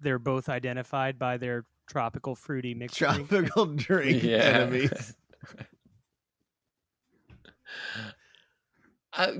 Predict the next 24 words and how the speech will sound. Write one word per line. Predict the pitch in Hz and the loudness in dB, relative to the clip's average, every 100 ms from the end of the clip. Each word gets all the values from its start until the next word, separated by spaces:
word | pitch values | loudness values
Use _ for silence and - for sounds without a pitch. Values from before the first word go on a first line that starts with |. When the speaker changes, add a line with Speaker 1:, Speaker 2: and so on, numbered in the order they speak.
| 165 | 4
Speaker 3:
yeah, | 185 151 | 8 10
but | 139 | 8
nobody's | 165 156 139 131 | 6 6 8 8
ever | 123 | 8
heard | 113 131 | 8 6
of | 113 | 6
this | 110 - | 2 4
other | 107 104 | 4 4
guy. | 107 104 - - _ _ _ _ _ _ _ _ _ _ _ _ _ _ _ _ _ _ - | 2 2 -2 -10 _ _ _ _ _ _ _ _ _ _ _ _ _ _ _ _ _ _ 2
Speaker 1:
I | |
will | 139 165 | 4 4
say | 165 180 165 | 2 2 2
Speaker 2:
Yeah. | |
Speaker 1:
that, | 139 143 143 | 2 0 4
uh, | 151 147 139 | 6 6 6
he's | 147 147 139 | 0 -4 0
not | 151 143 | 2 4
only | 143 139 | 4 2
a | 131 | 0
recording | 123 117 147 170 131 | -2 -2 0 0 0
artist, | 123 117 113 - | 0 -2 -6 -8
but | 107 | -8
a | |
playwright. | - 127 180 143 123 147 | -6 -2 0 2 0 -2